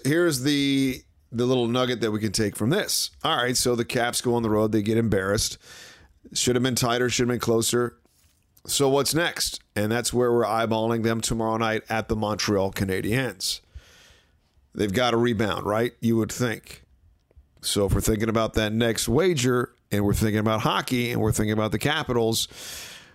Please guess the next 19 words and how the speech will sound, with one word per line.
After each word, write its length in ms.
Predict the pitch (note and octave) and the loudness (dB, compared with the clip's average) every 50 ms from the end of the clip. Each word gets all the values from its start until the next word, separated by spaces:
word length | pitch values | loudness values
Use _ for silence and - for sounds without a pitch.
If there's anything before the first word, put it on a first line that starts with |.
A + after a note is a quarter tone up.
| _ _ - | _ _ -4
let's 200 | - - - - | -2 0 0 0
think 160 | A#2 A2 A2 | 0 0 0
about 360 | G2+ G2 G#2+ G#2+ G#2+ - - | 2 2 2 0 0 -2 -2
a 60 | G#2 | -2
bounce-back 840 | G2+ G#2+ A2 A2+ A#2 A2 - - - A2+ G#2+ G#2+ G#2+ - - - - - _ _ - | -2 0 0 0 0 -2 -2 0 0 0 0 0 -2 -4 -8 -12 -12 -14 _ _ -2
performance 720 | A#2+ A2 - - B2+ B2+ A#2+ A2+ A2+ G#2+ G2+ - - - - - | 0 0 0 0 0 0 2 2 0 0 0 -2 -2 -2 -2 -2
against 380 | G#2+ F#2+ A2 A2+ G#2+ G2 - | 0 0 0 0 0 0 0
the 80 | - G#2 | 2 2
Montreal 520 | G#2 G#2 G#2 G2+ - - G#2+ G2+ G2 G2 | 2 2 0 0 0 2 2 2 2 0
Canadiens. 680 | - - G2+ G2+ G2 F#2+ F#2+ G2 G2 F#2 F#2 F#2 - - - - - - - - _ _ - | 0 -2 0 0 0 2 2 2 2 2 0 -2 -4 -6 -8 -12 -20 -20 -20 -20 _ _ -4
That 340 | G2 G2+ G#2+ G#2+ G#2 - | -2 0 0 0 0 0
would 200 | - G#2+ F#2+ F#2 | -2 -2 -2 0
be 200 | E2+ G#2+ G2 F#2+ | 0 0 0 0
tomorrow 520 | F#2+ - - - F#2+ F#2+ F#2+ F#2+ F#2 F2 F#2 | 0 0 0 0 0 0 0 0 2 0 0
night. 340 | F#2 F#2 F2+ F#2+ G2+ - - | 2 2 2 0 0 0 0
Line's 340 | B2+ C#3+ D#3+ E3 D#3+ B2 | 0 2 2 2 2 2
not 220 | B2+ C#3+ C3+ C3 B2+ | 2 2 4 4 2
up 160 | B2 G2 - | 2 2 2
yet, 240 | B2+ C#3+ C#3+ C#3 | 2 4 4 2